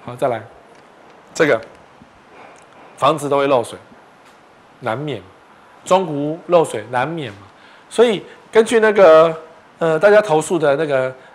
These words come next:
诶，内政部自己去统计哦，漏水的投诉是前三名。就是你买的房子漏水，房仲隐匿嘛，隐匿不实嘛。最常见就是那个你的不动产说明书拿，拿出来，上面都打勾说没漏水，结果事实上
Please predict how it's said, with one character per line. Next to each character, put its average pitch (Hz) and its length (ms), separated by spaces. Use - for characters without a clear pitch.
诶， 131 280
内 220 220
政 190 220
部 175 140
自 165 100
己 147 80
去 151 100
统 110 220
计 131 220
哦， 95 160
漏 196 200
水 104 240
的 123 260
投 117 240
诉 123 240
是 123 240
前 101 240
三 110 160
名。 104 100
就 190 100
是 208 80
你 156 80
买 117 100
的 117 80
房 123 180
子 127 120
漏 147 180
水， 113 140
房 117 160
仲 147 160
隐 107 140
匿 135 200
嘛， 104 120
隐 135 100
匿 156 120
不 151 100
实 120 220
嘛。 104 140
最 254 100
常 170 180
见 196 140
就 190 60
是 185 140
那 185 100
个 147 180
你 127 80
的 135 120
不 151 100
动 180 60
产 156 120
说 170 120
明 143 100
书 160 100
拿， 120 200
拿 123 160
出 160 160
来， 117 180
上 - 160
面 175 160
都 180 140
打 127 160
勾 147 220
说 156 100
没 127 200
漏 135 180
水， 104 180
结 135 100
果 160 120
事 185 140
实 143 80
上 139 220